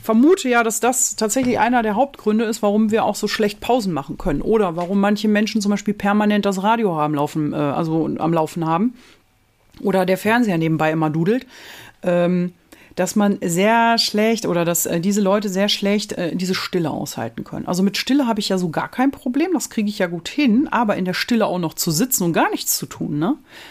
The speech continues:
Das kriege ich auch überhaupt nicht hin. Also da bin ich auch echt schlecht drinne. Und, äh, das ist, glaub ich, äh, genau das, äh, wo wir jetzt quasi kommen zu dem, warum ist das so? Und, äh, ja, ich hatte ja schon irgendwann mal erwähnt, dass ich recht, äh, spirituell angehaucht bin.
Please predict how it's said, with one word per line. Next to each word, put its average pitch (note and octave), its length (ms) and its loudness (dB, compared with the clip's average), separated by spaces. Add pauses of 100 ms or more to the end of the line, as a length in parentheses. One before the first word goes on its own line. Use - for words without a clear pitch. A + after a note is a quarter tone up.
(400)
Das B3+ 720 2
kriege C4+ 220 0
ich - 100 -2
auch G3+ 100 0
überhaupt G3+ 440 0
nicht - 160 -10
hin. C3+ 240 -4
Also D#3+ 180 -6
da F3+ 100 2
bin G3+ 160 0
ich G3 140 -4
auch - 160 -2
echt - 260 -8
schlecht - 480 -6
drinne. D#3 220 -10 (720)
Und, G3 320 0
äh, G3 320 0
das G#3 160 0
ist, B3+ 100 -2
glaub B3 180 0
ich, A3+ 220 -4
äh, G#3 180 2
genau A3 320 2
das, G#3+ 360 0
äh, - 40 -6
wo F#3 800 -2
wir F#3+ 120 2
jetzt F#3 260 -2
quasi F#3+ 320 -2
kommen G3 300 -2
zu - 100 -6
dem, F3+ 220 0
warum G#3 320 0
ist - 180 -6
das D3+ 160 -4
so? E3+ 140 0
Und, F3 460 -2
äh, E3 360 -6
ja, - 160 -8
ich - 140 -6
hatte F#3+ 160 -2
ja F3+ 80 0
schon F#3 160 0
irgendwann F#3+ 260 0
mal E3+ 280 0
erwähnt, E3 420 -2
dass F3 120 -6
ich E3 220 -8
recht, E3+ 300 -4
äh, D#3+ 160 -4
spirituell F3 840 -2
angehaucht G3 680 0
bin. A#3+ 400 4